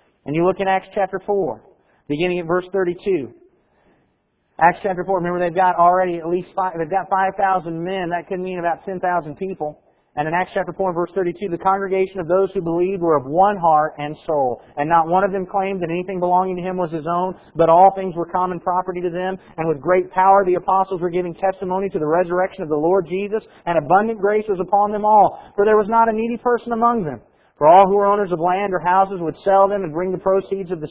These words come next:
sales and lay them at the apostles' feet, and they would be distributed to each as any had need. Now Joseph, a Levite of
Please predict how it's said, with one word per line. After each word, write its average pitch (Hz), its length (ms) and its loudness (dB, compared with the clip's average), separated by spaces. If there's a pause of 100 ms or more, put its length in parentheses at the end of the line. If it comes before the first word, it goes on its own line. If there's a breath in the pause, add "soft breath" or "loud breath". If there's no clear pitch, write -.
sales 190 320 0
and 151 100 -6
lay 175 220 2
them 190 160 -6
at 180 100 -4
the 160 100 -6
apostles' 180 520 -4
feet, 190 240 -6 (240 loud breath)
and 165 100 0
they 185 120 2
would 190 100 2
be 190 80 -4
distributed 190 560 -4
to 175 60 0
each 202 360 -4
as 190 140 -4
any 208 160 -6
had 214 220 -4
need. 214 340 -6 (220 loud breath)
Now 185 180 4
Joseph, 202 480 2
a 170 60 -4
Levite 185 540 2
of 147 100 -6